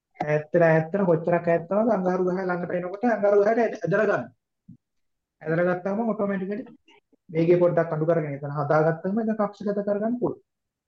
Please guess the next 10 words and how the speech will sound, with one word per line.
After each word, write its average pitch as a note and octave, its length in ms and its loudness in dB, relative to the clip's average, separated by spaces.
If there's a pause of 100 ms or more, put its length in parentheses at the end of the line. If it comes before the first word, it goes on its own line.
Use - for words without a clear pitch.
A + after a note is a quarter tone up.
(1400)
ඒ D#3 80 2
වෙනත E3 180 4
දුම් E3 160 4
දාගෙන F3 360 2
මේ F#3 380 -4
මෙතෙන්ට D3+ 340 -8 (720)
සරල D#3+ 200 2
රේඛාවක F3+ 500 2
එන්න F#3 160 -6
බෑ. F3 220 -6